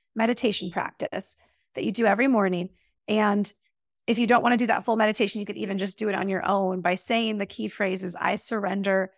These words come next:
allow, and trust." And you can use the words the universe, or if you believe in God or source or life force, whatever you wanna use, but some version of, "I surrender, allow, and trust the universe to move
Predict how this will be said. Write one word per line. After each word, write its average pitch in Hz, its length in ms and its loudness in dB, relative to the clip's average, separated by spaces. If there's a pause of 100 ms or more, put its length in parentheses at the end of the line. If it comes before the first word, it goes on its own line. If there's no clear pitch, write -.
(240)
allow, 175 540 0
and 175 200 -4
trust." - 640 -6 (800)
And 226 100 4
you 214 80 0
can 254 80 2
use 254 200 6
the 226 100 2
words 208 240 2
the 196 100 -2
universe, 269 640 4
or - 100 -2
if 185 80 -8
you 170 120 -6
believe 175 240 -2
in 165 120 -8
God 254 440 4
or 190 80 -2
source 233 640 -2
or - 60 -16 (360)
life 196 300 0
force, 214 400 -4
whatever 202 260 0
you 190 140 -2
wanna - 160 -6
use, - 360 -10
but - 200 -4 (240)
some 269 240 4
version 214 280 2
of, 180 300 -2 (260)
"I 220 140 2
surrender, 233 480 2
allow, 185 320 0
and 190 180 -6
trust - 360 -4
the 185 100 -6
universe 170 540 -6
to 196 140 -4
move 180 200 -2